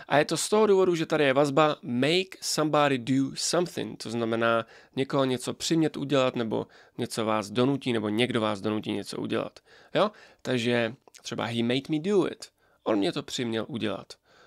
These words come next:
Jo? Nebo třeba „this weather made me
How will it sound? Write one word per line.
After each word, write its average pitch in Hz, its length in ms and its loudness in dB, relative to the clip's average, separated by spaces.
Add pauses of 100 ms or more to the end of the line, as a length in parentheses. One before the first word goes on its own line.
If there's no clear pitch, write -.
(140)
Jo? 165 180 0
Nebo 131 200 -2
třeba 120 460 -4 (580)
„this 139 240 2
weather 160 460 4 (160)
made 156 420 0
me 147 120 -4